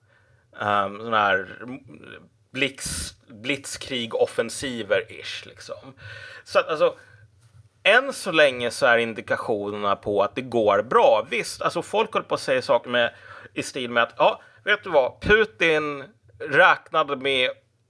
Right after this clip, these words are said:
noll förluster." Och nu börjar de ta, liksom, "Ja, här har vi en sprängd pansarvagn här, och här var ju, här har vi en övergiven bandvagn där. Så det här är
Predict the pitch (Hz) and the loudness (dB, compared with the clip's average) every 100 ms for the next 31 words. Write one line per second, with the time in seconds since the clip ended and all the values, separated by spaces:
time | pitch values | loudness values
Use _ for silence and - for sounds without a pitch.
0 | _ _ 160 180 202 170 165 - 135 156 | _ _ -2 4 6 6 2 -2 2 2
1 | - - 101 - 95 - - - _ _ | 2 -6 -8 -6 -10 -12 -16 -20 _ _
2 | _ _ _ _ _ _ _ - - 160 | _ _ _ _ _ _ _ -4 0 4
3 | 202 190 196 180 151 151 143 202 214 180 | 4 6 4 6 4 2 0 0 4 4
4 | 139 - 131 160 165 165 202 180 156 156 | 4 -4 0 4 4 6 6 4 2 -2
5 | 143 - - 143 139 131 143 135 - 131 | -4 -6 0 2 0 0 0 0 0 0
6 | 131 131 123 120 123 123 143 139 131 135 | 0 2 2 4 6 6 4 2 0 -6
7 | - 135 147 147 131 123 - 143 131 127 | -4 2 6 6 4 -2 2 4 4 0
8 | 127 131 123 117 127 127 113 113 117 113 | -6 -4 -4 0 2 2 0 -2 0 2
9 | 131 80 69 - - - - - - 147 | 2 2 -4 -10 -16 -20 -20 -14 0 4
10 | 127 123 127 147 208 185 151 | 6 6 6 6 8 8 6